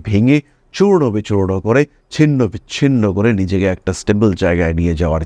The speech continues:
চেষ্টা, জিততেই হবে, এই মেন্টালিটি নিয়ে এগিয়ে যেতে পারবেন বৃষ রাশি বা লগ্নের মানুষরা। এরপরে আমরা চলে আসবো নাক্ষত্রিক আলোচনা প্রসঙ্গে। এই ক্ষেত্রে একটি কথা বলতে চাইব, যারা জ্যোতিষ শিখতে চাইছেন, জ্যোতিষ শিখে একে পেশা হিসেবে গ্রহণ করতে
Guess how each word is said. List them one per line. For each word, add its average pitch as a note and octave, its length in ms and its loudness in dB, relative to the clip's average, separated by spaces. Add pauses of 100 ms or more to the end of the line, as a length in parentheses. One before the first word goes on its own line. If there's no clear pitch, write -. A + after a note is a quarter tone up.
চেষ্টা, F#2+ 300 0 (440)
জিততেই C#3 480 2 (100)
হবে, F#2 180 2 (260)
এই B2 80 4
মেন্টালিটি A2+ 640 2
নিয়ে E2+ 140 0 (100)
এগিয়ে E2 280 0
যেতে E2 160 -2 (100)
পারবেন E2+ 320 0 (120)
বৃষ F2+ 220 -2
রাশি F2+ 320 -2
বা E2 200 0
লগ্নের E2+ 320 -2
মানুষরা। G#2+ 520 0 (220)
এরপরে C#3 320 2
আমরা B2 240 2
চলে B2 160 0 (100)
আসবো A#2+ 240 -4
নাক্ষত্রিক A#2 580 -2 (120)
আলোচনা G#2+ 340 0
প্রসঙ্গে। C#3 520 0 (140)
এই A#2+ 160 0
ক্ষেত্রে A2 340 0
একটি G#2 140 -4 (100)
কথা F#2+ 200 0
বলতে F2+ 340 -2
চাইব, A2 280 0 (400)
যারা C#3+ 240 2 (100)
জ্যোতিষ D#3+ 340 -2
শিখতে G#2 340 -2
চাইছেন, F#2 380 0 (380)
জ্যোতিষ D3+ 460 2
শিখে C3 260 2 (160)
একে G2+ 140 -4 (100)
পেশা C3 340 0
হিসেবে F2 260 -2
গ্রহণ F2+ 260 -2 (120)
করতে E2+ 220 -2